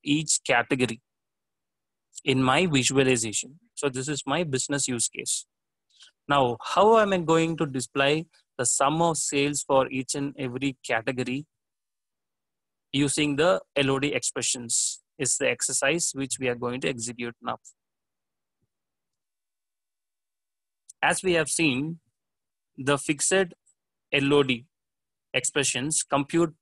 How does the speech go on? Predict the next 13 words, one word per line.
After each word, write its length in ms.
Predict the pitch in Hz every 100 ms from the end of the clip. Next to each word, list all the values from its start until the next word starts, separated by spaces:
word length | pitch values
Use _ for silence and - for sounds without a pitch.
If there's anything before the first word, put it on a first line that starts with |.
| -
values 760 | 127 127 135 127 123 - - _ _ _ _ _ _
using 380 | 143 156 175 175
specified 840 | - - 147 - 160 165 165 170 -
dimensions, 880 | 131 131 131 127 117 120 139 - - _ _ _ _ _
and 320 | - 147 180 - _ _ _
it 280 | 156 147 135 -
will 180 | 143 139
never 520 | 131 147 165 196 190 -
refer 360 | 135 131 165 160 139
to 320 | 135 131 160 214 _ - _ -
any 360 | 143 165 185 - -
other 360 | 139 135 175
dimensions 1080 | 170 135 123 123 127 127 - 120 131 147